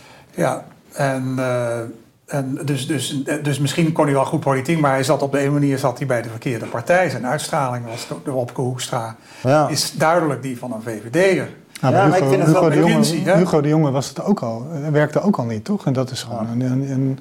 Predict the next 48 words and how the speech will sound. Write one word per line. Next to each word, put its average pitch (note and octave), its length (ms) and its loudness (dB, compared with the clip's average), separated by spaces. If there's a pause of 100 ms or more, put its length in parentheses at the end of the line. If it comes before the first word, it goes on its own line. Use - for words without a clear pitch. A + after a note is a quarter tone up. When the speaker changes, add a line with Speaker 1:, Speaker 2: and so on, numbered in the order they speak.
Speaker 1:
Hugo C#3 200 0
de C3 80 -2
Jonge C#3 240 4
vind D#3+ 160 2
ik E3 120 0
meer F3+ 300 2
een, E3+ 240 -4
een F3 60 -2
C E3+ 240 0
D - 20 -2
A-wethouder E3+ 680 0
uit D#3+ 120 -6
Rotterdam. E3 520 0
Dat, A#2+ 220 -8
dat C#3+ 120 2
Speaker 3:
Ja. B2+ 140 4
Speaker 1:
vind D3+ 220 0
ik C#3+ 120 0
al C#3 240 2
iets, E3+ 240 -2
iets E3 200 -2
lokaals D#3+ 580 2
zit C#3+ 160 -4
daar C3 120 0
al B2+ 100 0
bij. A#2 260 -2
Dat B2 120 -6
Speaker 2:
Ja. B2 100 -2
Speaker 1:
vond C#3+ 160 0
ik B2+ 80 -4
veel E3 200 2
meer E3 160 2
een C#3+ 140 -4 (200)
C - 60 -8 (200)
D D3 40 2
A D3+ 180 4
uit, C#3 180 -2
en, E3 280 -2
en D#3 220 -4
wat C3+ 160 -6 (140)
C - 60 -12
D - 60 -12
A B2 240 -4
natuurlijk A2+ 260 -10
ook E3+ 160 -6
sterk D#3+ 320 -6
was, C3 180 -6
de A#2+ 140 -12